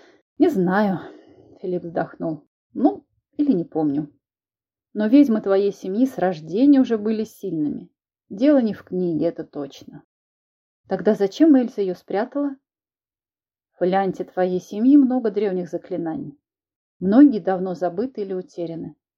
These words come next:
Поэтому она скрыла её от чужих глаз». «Знаешь, старая Эльза знала, что ты сюда придёшь», признался Филипп. «Откуда?» «Наверно, чувствовала. Ведь не зря же она оставила столько тайников для тебя».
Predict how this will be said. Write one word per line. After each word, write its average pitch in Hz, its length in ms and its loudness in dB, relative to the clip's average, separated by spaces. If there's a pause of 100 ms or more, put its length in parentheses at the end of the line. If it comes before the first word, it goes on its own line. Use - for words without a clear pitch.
(380)
Поэтому 240 380 2
она 214 160 0
скрыла 226 440 -4
её 185 200 0
от 180 80 -8
чужих 180 380 -10
глаз». 160 280 -8 (1080)
«Знаешь, 208 560 -2 (540)
старая 262 440 4
Эльза 247 360 0
знала, 190 420 -2
что 175 200 -14
ты 202 140 -8
сюда 190 300 -4
придёшь», 170 560 -10 (280)
признался 180 480 -8
Филипп. 160 420 -14 (580)
«Откуда?» 190 640 -2 (960)
«Наверно, 226 480 4
чувствовала. 165 720 -12 (400)
Ведь 214 180 -6
не 202 120 0
зря 185 280 2
же 254 120 2
она 240 180 2
оставила 202 420 -4
столько 185 380 -4
тайников 190 560 -4
для 156 120 -10
тебя». 147 380 -10